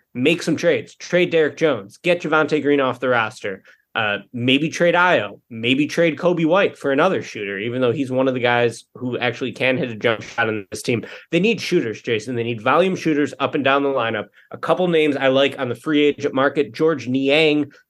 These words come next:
veteran from Iowa State, played last year on the seventy-sixers. I think he could be a pretty good six eight shooter for them. Uh, Yuta Watanabe, who last year was briefly hitting over fifty percent of his threes for the Brooklyn Nets. He's a six nine shooter.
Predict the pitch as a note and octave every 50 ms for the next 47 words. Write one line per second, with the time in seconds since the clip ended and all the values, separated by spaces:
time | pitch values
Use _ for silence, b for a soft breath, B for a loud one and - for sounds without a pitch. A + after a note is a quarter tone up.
0 | - A#2 A#2+ C#3+ C#3+ D3+ D#3+ D#3 D3+ D3 C3+ - C#3+ B2 G#2+ B2 C3+ C#3 C#3 C3+
1 | B2 G#2 - - - - - E3 D#3 D#3+ D3+ - - - C#3+ C#3 C3 B2+ B2 C3
2 | C3+ C3+ B2 - - D#3 D3+ C#3+ C3+ B2 B2 A2 G#2+ - - C#3+ C3+ C3+ B2+ G#2+
3 | G2 - - D#3 D#3+ D3+ - - E3 D#3 D3 D3+ - b b b b A#2+ A#2 B2
4 | A#2+ A#2+ - F3 - - D3+ C#3+ D3+ D3+ C#3+ D3+ - - - D#3 D3+ D3+ C3+ A2
5 | C3 C#3 C#3 C3+ B2 - - - D3+ C#3+ - - C#3+ C#3 C3 C3 - - - D3+
6 | C#3+ C#3 D3+ D3 C#3+ - D3 C#3+ C#3+ C3 D3 D3 C#3+ C#3 B2 B2+ B B B B
7 | B B A2+ A2 G#2+ G2+ G2+ G#2 - - - _ _ _ _ _ _ _ _ _
8 | - B2 B2 C3+ E3+ G3 F#3 - E3+ D3+ B2+ A2 B2 C3 C#3+ C#3+ - - B2+ A2+
9 | A2+ B2+ C#3+ D3 E3 F3 F3+ F#3 - - A#2+ B2 B2 B2+ C3 C3 C3 - - E3
10 | D#3 C#3+ C3 A2+ B2 - D#3 C#3+ C#3 C3+ C#3 D3 B2+ B2+ D3+ C#3 C#3 C3+ C3+ A#2+
11 | B2+ A2+ G#2 - - - F3 E3+ - F3 - - B2 A2 - C3 B2+ A#2+ A2+ G#2+
12 | G2+ - _ - C3 B2+ C3 C3 C3 B2+ A#2+ B2 - B B B B B - E3
13 | D3+ C3+ G#2+ - D3+ C#3 B2+ - C#3+ C#3+ A#2+ B2 C#3 D3 D3 C3+ - - - -
14 | D3 C3 B2+ A2+ - - - D#3+ D3+ - - C#3 C3+ C3+ C#3 C3+ B2+ - - D#3
15 | D3+ C#3+ D#3 D3 C#3 -